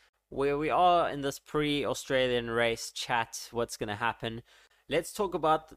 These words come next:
my predictions for the race weekend. I'll start with actual pre-, event predictions, and then we'll go on to the driver result predictions.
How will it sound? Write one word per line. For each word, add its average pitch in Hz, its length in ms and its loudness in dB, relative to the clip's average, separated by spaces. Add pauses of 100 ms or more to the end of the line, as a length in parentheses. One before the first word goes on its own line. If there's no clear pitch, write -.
(120)
my 139 360 0
predictions 131 640 -4
for 117 460 0
the 110 140 -4
race 107 320 -2
weekend. 92 440 -6
I'll 110 80 -2
start 160 320 0
with 170 120 -2
actual - 360 -4
pre-, 113 240 -4 (340)
event 131 540 -4
predictions, 113 720 -8
and 113 160 -8
then 117 200 -6
we'll 113 120 -2
go 110 200 -2
on 110 300 -4
to 104 240 -6
the 101 120 -4
driver 101 340 -2
result 101 420 -8
predictions. - 640 -16